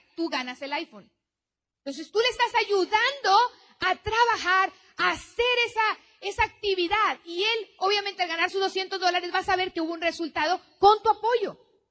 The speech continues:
Lo mismo cuando le ayudas a alguien a llegar al doce por ciento, a plata, etcétera. La persona, cuando sabe que tú le apoyaste, ya no solo te admira, sino tiene lealtad hacia el líder. Es muy diferente.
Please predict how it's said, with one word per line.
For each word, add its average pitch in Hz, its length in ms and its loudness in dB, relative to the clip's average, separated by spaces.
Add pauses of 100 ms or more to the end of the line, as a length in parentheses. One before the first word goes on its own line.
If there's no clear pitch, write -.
(600)
Lo 302 140 0
mismo 381 280 -4
cuando 349 220 -2
le 311 80 0
ayudas 349 320 -4
a 320 60 0
alguien 330 240 -2
a 302 80 -2
llegar 294 420 -4 (220)
al 302 120 -2
doce 311 220 -2
por 285 160 -10
ciento, 330 420 -6
a 269 140 0
plata, 339 380 -4
etcétera. 294 560 -4 (520)
La 415 220 4
persona, 415 760 -2 (160)
cuando 403 380 0
sabe 494 420 0
que 403 120 -4
tú - 160 -2
le 453 100 2
apoyaste, 392 1080 -2
ya 415 220 2
no 453 120 -4
solo 415 340 0
te 359 140 -2
admira, 302 520 -4 (140)
sino 302 360 -6
tiene 330 260 -2
lealtad 302 560 -4
hacia 247 240 -10
el 220 80 -12
líder. 202 300 -14 (840)
Es 277 200 -2
muy 311 240 -4
diferente. 269 580 -6